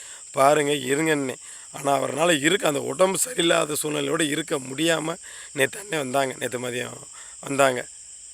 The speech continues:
வந்துட்டு எல்லாரோடையும் இருந்துட்டு சாயந்தரம் தான் போனாங்க. போயிட்டு இன்னைக்கு காலைல கூப்பிட்டு கேட்டாங்க, "என்ன தம்பி, என்ன நிலவரம்னு?" கேட்டாங்க.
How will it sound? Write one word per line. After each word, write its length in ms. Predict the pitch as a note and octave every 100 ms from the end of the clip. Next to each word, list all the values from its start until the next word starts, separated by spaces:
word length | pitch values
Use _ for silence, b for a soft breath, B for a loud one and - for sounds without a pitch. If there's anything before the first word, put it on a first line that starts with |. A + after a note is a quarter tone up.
| -
வந்துட்டு 340 | C#3 C#3 C#3+ D3+ D3+
எல்லாரோடையும் 440 | C#3 C#3+ C#3+ D3+
இருந்துட்டு 240 | C3+ C#3+ D3+
சாயந்தரம் 340 | C3 C3 C#3 C#3
தான் 180 | D3+ A#2+
போனாங்க. 360 | C3+ C3 B2 - B B
போயிட்டு 340 | - C#3+ D#3 D3
இன்னைக்கு 120 | -
காலைல 240 | - D#3+
கூப்பிட்டு 400 | D3 D3+ C#3+ C3+
கேட்டாங்க, 320 | C#3+ C#3+ C#3 D3
"என்ன 160 | C#3+
தம்பி, 220 | C#3 C#3
என்ன 140 | C#3+ C#3
நிலவரம்னு?" 540 | C#3 C#3+ C#3+ C#3 C3
கேட்டாங்க. 340 | C3 C#3 C3+